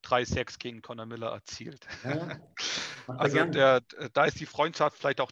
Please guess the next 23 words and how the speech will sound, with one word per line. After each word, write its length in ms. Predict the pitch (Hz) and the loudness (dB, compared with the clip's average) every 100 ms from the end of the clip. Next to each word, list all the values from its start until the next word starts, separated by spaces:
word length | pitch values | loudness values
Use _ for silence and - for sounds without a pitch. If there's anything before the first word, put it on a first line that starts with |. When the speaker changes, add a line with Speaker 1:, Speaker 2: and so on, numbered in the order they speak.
| - | 0
Speaker 1:
deshalb 380 | 147 147 123 - | 2 2 0 -4
so 160 | 131 - | -12 -6
innig, 440 | 143 143 117 - - - - - - | -2 0 -2 -2 -14 -20 -20 -20 -8
weil 160 | 123 | -6
man 100 | 123 | -4
sich 180 | - 120 | -4 -2
auch 220 | 123 - | -2 -2
häufig 280 | 123 120 123 | -4 -4 -8
näher 280 | 123 123 131 | -6 2 2
kommt. 400 | - 113 104 - - - 143 208 214 | 2 -6 -12 -18 -20 -16 2 6 10
Aber, 440 | 202 170 170 - | 10 12 10 10
Speaker 2:
<laughs> 0 | |
Speaker 1:
ähm, 520 | 151 147 - - 135 - - - _ _ _ _ _ _ - | 8 8 6 -6 -10 -12 -12 -18 _ _ _ _ _ _ -2
ja, 360 | 135 175 135 - _ _ | 8 10 10 6 _ _
also 240 | - 151 175 | -2 0 -2
ich 200 | 180 - | 0 2
hatte 200 | 185 175 | 2 2
mir 140 | 170 | -2
überlegt, 560 | 170 139 135 175 - - | -2 0 0 0 -2 -6
Kai 220 | - 139 | 4 4
Hunter 300 | 127 180 180 - | 6 2 -2 -8
zu 140 | 135 | -8
nehmen, 320 | 135 151 160 | -4 -4 -4